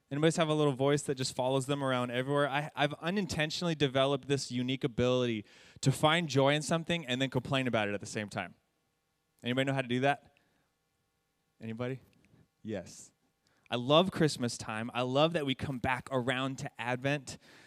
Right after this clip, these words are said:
that we come back around to celebrating the birth of Jesus, um, that we get to remind ourselves why we're here and what, what this is all about. It's so beautiful. And every single year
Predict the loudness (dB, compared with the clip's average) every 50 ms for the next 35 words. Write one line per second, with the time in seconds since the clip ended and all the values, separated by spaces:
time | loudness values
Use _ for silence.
0 | -10 _ 0 0 0 0 0 0 0 0 0 2 0 0 2 4 4 4 6 4
1 | 4 2 0 0 -2 0 2 2 2 2 4 4 2 2 2 0 -2 -4 -2 2
2 | 4 4 4 4 2 0 -2 -4 -4 -4 -2 2 4 4 4 4 4 4 4 4
3 | 2 -2 -8 -12 -16 -20 -20 -20 -20 _ _ -10 -6 -4 -4 -2 -4 -4 -4 -4
4 | -2 0 2 2 2 2 2 4 4 4 4 4 2 2 2 2 4 4 4 4
5 | 4 4 4 4 4 4 0 0 2 2 4 4 4 4 4 2 0 0 -2 0
6 | 2 4 4 4 4 2 2 0 2 2 4 2 2 2 0 2 4 4 4 4
7 | 4 4 4 2 2 2 4 4 6 6 6 6 6 6 6 4 2 4 6 8
8 | 8 8 8 8 6 6 6 4 2 0 2 4 4 6 6 6 4 2 0 -4
9 | -12 _ _ _ _ _ _ _ _ _ _ _ 6 8 8 8 8 8 6 6
10 | 4 2 -2 0 4 6 8 8 8 8 8 8 8 8 4 0 4 8 10 12
11 | 12 12 10 8 4